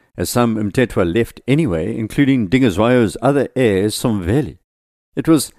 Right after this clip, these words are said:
about this time that both Shaka and Zwide began jostling another large clan further west,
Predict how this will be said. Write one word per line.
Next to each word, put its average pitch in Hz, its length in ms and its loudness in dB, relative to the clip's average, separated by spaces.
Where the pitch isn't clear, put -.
about 233 300 0
this 226 160 -2
time 175 360 0
that 104 140 0
both 120 200 0
Shaka 123 440 -4
and 107 220 -2
Zwide 78 560 -2
began 90 420 -2
jostling 98 540 -4
another 104 300 -4
large 87 400 -4
clan 90 340 -6
further 98 320 -2
west, 101 520 -6